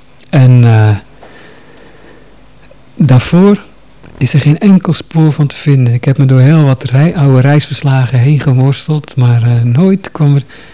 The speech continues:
die mengtaal te sprake. Terwijl er nu mensen zijn van, ik heb gesproken van, met mensen van zeventig, tachtig jaar, die zeiden dat ze het, eh,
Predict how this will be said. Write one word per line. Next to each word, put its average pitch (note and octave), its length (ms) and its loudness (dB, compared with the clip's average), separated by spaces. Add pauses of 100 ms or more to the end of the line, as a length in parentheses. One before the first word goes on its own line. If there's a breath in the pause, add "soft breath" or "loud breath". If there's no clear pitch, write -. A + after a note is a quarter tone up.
(100)
die C3 120 2
mengtaal C3+ 420 2
te - 80 -16
sprake. B2+ 460 -6 (500 loud breath)
Terwijl B2+ 260 2
er B2+ 60 4
nu C#3+ 300 4
mensen B2+ 340 2
zijn A#2 240 2
van, A2+ 420 -2
ik - 280 -10
heb - 100 -18
gesproken A#2+ 320 -2
van, B2 240 -2
met A2+ 100 -2
mensen B2 340 0
van - 80 -14 (440 loud breath)
zeventig, B2 800 -2
tachtig - 340 -6
jaar, C3 240 0
die C#3+ 100 0
zeiden A#2 320 -2
dat A#2 140 -4
ze - 100 -12
het, - 320 -8
eh, A#2+ 100 0